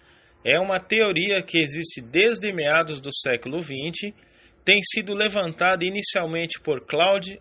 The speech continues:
Eudes Shannon e trabalhada por diversos cientistas depois, como John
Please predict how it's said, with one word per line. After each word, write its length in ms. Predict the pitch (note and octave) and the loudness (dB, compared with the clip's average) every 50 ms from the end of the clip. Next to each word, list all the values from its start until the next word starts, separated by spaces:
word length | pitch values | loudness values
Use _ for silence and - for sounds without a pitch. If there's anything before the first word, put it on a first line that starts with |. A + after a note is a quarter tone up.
| - _ | -8 _
Eudes 480 | D#3+ F#3+ G3 E3+ F3 G#3+ A3 F3+ F3+ - | 0 0 0 0 0 -2 -6 -6 -4 -4
Shannon 520 | - - F3+ F#3+ G3 F3+ C#3 A2+ F2+ D#2+ - _ _ - - - - _ _ _ | 0 2 4 4 4 2 0 -4 -6 -8 -12 _ _ -20 -20 -20 -20 _ _ _
e 80 | C#3+ C#3 | -10 -6
trabalhada 640 | - F#3 F#3+ F#3+ F3+ F3+ E3+ D#3+ E3 E3+ F3 F3 E3+ | 0 0 0 2 4 4 4 4 4 4 2 0 -2
por 200 | - - C3+ C3 | -4 -4 -6 -6
diversos 640 | C#3+ C#3 C3 C3+ E3 G3 G#3+ G#3+ G3 - G3+ F3 - | -6 -6 0 2 4 4 4 4 0 -4 -4 -2 -2
cientistas 720 | - F3 D#3+ D#3 - - F#3 F3+ - - F#3 F3+ E3+ E3 | -2 -2 -4 -6 -8 -6 -6 -6 -4 -4 -4 -4 -4 -4
depois, 500 | F#3+ G3 G3 - E3+ E3 D#3 B2+ G#2+ F#2+ - - - _ _ _ _ _ _ _ | -4 -6 -4 0 2 4 4 4 2 0 -4 -6 -10 _ _ _ _ _ _ _
como 300 | - D3 D3 C#3+ C#3 C3+ | -6 -4 -4 -4 -4 -4
John 400 | B2 C3+ E3 F#3+ F#3+ F#3 - | -2 2 4 4 4 2 0